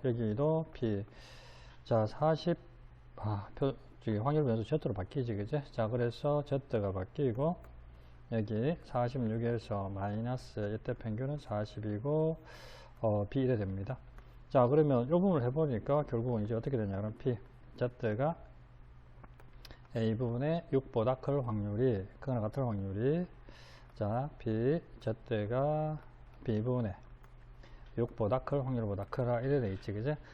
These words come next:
그럼 표준화됐기 때문에 전부 평균은 뭐로 바뀐 겁니까? 영으로 바뀐 겁니다.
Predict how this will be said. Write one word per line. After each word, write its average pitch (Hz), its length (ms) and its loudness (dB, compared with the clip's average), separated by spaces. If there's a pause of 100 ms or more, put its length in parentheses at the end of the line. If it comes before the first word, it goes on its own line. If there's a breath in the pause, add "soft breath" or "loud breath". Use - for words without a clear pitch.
그럼 123 120 -2
표준화됐기 139 540 4
때문에 107 400 -2
전부 120 240 0
평균은 139 400 0
뭐로 95 160 -2
바뀐 101 320 -4
겁니까? 98 480 -6 (100)
영으로 135 320 2
바뀐 101 420 -2
겁니다. 98 540 -4